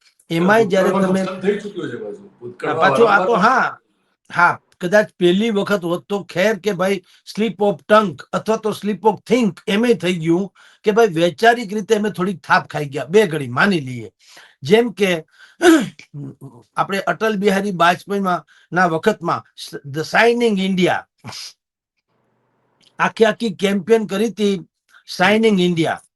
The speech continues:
Speaker 1: અને ઈ
Speaker 2: અડવાણી.
Speaker 1: ધરાશય થઈ ગઈ, ન, ન ચાલી, રાઈટ? શોલે ચાલ્યું, શાન ન ચાલ્યું, એના જેવું. તો ક્યારેક ઈ slip of things ઈ બરાબર છે, પણ slip of tongue વારંવાર થાય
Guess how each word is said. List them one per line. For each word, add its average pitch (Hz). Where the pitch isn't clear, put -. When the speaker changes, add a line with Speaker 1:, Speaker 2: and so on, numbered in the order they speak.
Speaker 1:
અને 247
ઈ 262
Speaker 2:
અડવાણી. 175
Speaker 1:
ધરાશય 226
થઈ 180
ગઈ, 170
ન, 220
ન 277
ચાલી, 139
રાઈટ? 220
શોલે 247
ચાલ્યું, 247
શાન 220
ન 240
ચાલ્યું, 147
એના 240
જેવું. 135
તો 285
ક્યારેક 196
ઈ 277
slip 262
of 196
things 262
ઈ 247
બરાબર 233
છે, 117
પણ 247
slip 220
of 277
tongue 247
વારંવાર 220
થાય 262